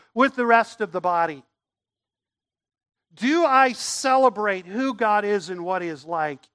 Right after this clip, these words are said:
in my singing? And here's my belief. If you will do that, if you will think intentionally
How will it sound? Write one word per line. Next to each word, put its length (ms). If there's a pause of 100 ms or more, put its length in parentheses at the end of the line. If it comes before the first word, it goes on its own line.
(100)
in 480
my 340
singing? 600
And 220
here's 240
my 140
belief. 320 (800)
If 380 (160)
you 200
will 160
do 200
that, 220 (920)
if 140
you 140
will 140
think 360
intentionally 920